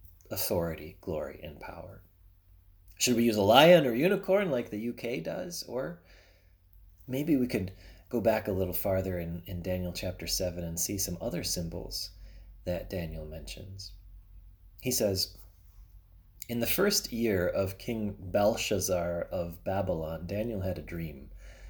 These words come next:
Daniel said, "In my vision at night I looked, and there before me were four great beasts.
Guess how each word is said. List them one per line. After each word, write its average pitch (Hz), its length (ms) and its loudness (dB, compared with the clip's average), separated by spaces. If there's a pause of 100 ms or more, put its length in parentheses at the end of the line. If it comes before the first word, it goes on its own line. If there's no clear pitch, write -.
(760)
Daniel 107 320 2
said, 98 220 2
"In 117 200 -2
my 139 220 4
vision 113 380 0
at - 140 -2
night 98 380 0
I 95 100 -2
looked, 95 580 0
and 95 160 -4
there 98 180 0
before 139 400 -2
me 90 400 -4 (380)
were 98 160 0
four 131 640 2 (140)
great 101 540 -6 (280)
beasts. - 760 -6